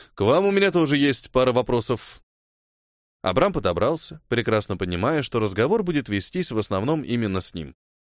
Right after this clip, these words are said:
Старик Северодвинский лишь ставил спектакль и следил за его ходом, а вылазка в портал была полностью на режиссёре. Соответственно, ему и отвечать за провал задания партии.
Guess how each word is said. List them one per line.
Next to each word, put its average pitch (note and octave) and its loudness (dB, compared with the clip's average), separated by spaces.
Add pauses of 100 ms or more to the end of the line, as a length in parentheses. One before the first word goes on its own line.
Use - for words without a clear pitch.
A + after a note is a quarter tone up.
(240)
Старик G3+ 0
Северодвинский F#3 2
лишь F#3+ 0
ставил F#3+ 0
спектакль C#3+ -2
и G#2 2
следил A#2+ 0
за G#2+ -2
его G2+ -2
ходом, A2+ -2 (220)
а B2 2
вылазка F#3 0
в - -8
портал C#3+ 2
была A#2+ 2
полностью D#3 0
на G2 0
режиссёре. A2 -2 (320)
Соответственно, G#2+ 0
ему F#2+ 0
и F#2+ 2
отвечать D#3+ 0
за - -4
провал G2 0
задания G2+ -2
партии. D#3 -2